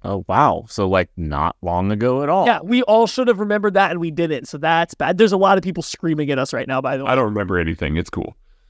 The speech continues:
Speaker 1: It's, that is, <laughs> is quite true. Uh, anyway, so our, our thing to watch is going to be talking about the linebackers.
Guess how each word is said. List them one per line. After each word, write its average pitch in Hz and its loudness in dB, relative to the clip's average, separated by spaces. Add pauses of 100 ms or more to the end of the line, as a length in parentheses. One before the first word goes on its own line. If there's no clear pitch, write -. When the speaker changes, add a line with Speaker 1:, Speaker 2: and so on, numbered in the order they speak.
(200)
Speaker 1:
It's, 131 -4
that 117 4
is, 127 0 (220)
<laughs> - -20
is 107 -4
quite 101 -2
true. 78 -6 (500)
Uh, 143 6
anyway, 160 2
so 147 2 (500)
our, 226 8
our 233 6
thing 285 0
to 240 2
watch 226 4
is 180 0
going 190 2
to 180 -6
be 175 -2
talking 170 2
about 131 0
the 139 -2
linebackers. 135 0